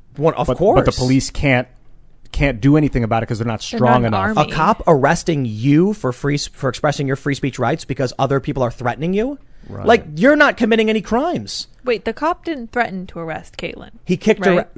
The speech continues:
Speaker 1: I mean, let's
Speaker 3: Did he
Speaker 1: let
Speaker 3: actually effectively kick her out? And did
Speaker 1: Yes.
Speaker 3: he even have backup, or was he, like, a security
Speaker 1: He
Speaker 3: guard?
Speaker 1: removed her.
Speaker 3: I had
Speaker 1: And,
Speaker 3: many
Speaker 1: and, and I'd be
Speaker 3: questions.
Speaker 1: willing to bet she would have been arrested if she said no. Remember when Ben Shapiro tried speaking at that event?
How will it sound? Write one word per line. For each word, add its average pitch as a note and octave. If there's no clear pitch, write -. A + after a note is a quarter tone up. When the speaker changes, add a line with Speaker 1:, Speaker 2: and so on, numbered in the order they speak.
Speaker 1:
I D#3
mean, D3
let's A#3+
Speaker 3:
Did -
he C4+
Speaker 1:
let -
Speaker 3:
actually A3+
effectively A#3+
kick A3
her -
out? G3+
And G#3
did -
Speaker 1:
Yes. A3+
Speaker 3:
he A#3+
even A3+
have G3+
backup, G3
or G3
was G3
he, G#3+
like, F#3+
a F3+
security F3+
Speaker 1:
He D3+
Speaker 3:
guard? D#3+
Speaker 1:
removed D#3+
her. B2+
Speaker 3:
I B3
had C4
Speaker 1:
And, C3
Speaker 3:
many -
Speaker 1:
and, C#3
and C#3+
I'd F3
be F3
Speaker 3:
questions. C#3
Speaker 1:
willing F3
to D#3+
bet C3
she -
would C#3+
have C#3+
been C3+
arrested B2
if A#2+
she A#2+
said A#2+
no. A2
Remember F3
when G#3+
Ben E3+
Shapiro E3+
tried D3+
speaking D#3
at C#3
that C3+
event? B2+